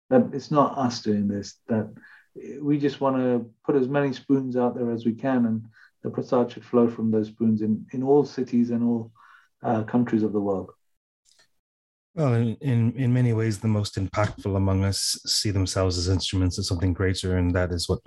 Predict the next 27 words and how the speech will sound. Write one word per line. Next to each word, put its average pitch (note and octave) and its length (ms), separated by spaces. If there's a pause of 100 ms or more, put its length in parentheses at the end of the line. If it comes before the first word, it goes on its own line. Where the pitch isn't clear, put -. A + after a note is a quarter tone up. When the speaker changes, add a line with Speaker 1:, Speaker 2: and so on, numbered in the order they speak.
(400)
Speaker 2:
powers F2+ 420
them F2 280 (260)
forth, G2 460 (140)
whatever G2+ 200
that F#2+ 220
looks - 220
like F#2 240
in F#2 100
various F#2+ 460 (400)
fields, A2 680
various F2+ 380
orders F#2 460
of F2 120
thought - 360
and E2+ 120
reality. F2 560 (600)
Um, G2+ 320 (460)
let - 140
me D3 200
just - 360 (120)
clarify A#2 340
a G#2+ 60
couple - 320
things G#2 480
about G2 440 (120)
the G#2+ 140
mechanics G2+ 840